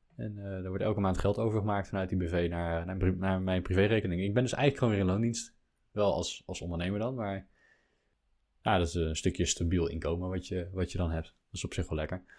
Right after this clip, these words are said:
En in de B V zijn dat aftrekbare kosten. Nou, stel dat je, ik weet, ik noem even wat, stel dat je twee ton, eh,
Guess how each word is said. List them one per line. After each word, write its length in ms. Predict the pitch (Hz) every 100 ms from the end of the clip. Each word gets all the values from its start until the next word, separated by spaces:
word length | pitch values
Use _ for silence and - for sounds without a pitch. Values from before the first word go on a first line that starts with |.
| -
En 100 | 139
in 140 | 135 127
de 60 |
B 40 | 120
V 140 | 123
zijn 120 | 113
dat 100 | 107
aftrekbare 480 | - - 107 98 90
kosten. 340 | 92 95 110 -
Nou, 140 | -
stel 200 | - 123
dat 140 | 123
je, 380 | - 113 104 104 -
ik 80 | 98
weet, 160 | 80
ik 60 | 90
noem 160 | 98
even 140 | 85 82
wat, 140 | 82
stel 160 | - 113
dat 120 | 107
je 100 | 107
twee 240 | - 123
ton, 420 | 120 113 107 101 87
eh, 440 | 92 90 87